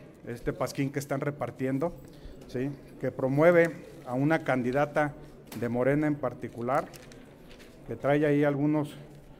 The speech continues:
temas sobre la campaña, que traen también la promoción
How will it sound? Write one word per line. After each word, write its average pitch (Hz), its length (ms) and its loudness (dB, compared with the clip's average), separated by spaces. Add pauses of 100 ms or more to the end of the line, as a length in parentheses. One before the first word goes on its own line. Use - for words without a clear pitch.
(300)
temas 156 440 0 (140)
sobre 120 240 -2
la 123 160 0
campaña, 151 600 0 (1000)
que 123 120 -6
traen 147 320 2
también 147 540 0 (1700)
la 127 200 0
promoción 143 840 2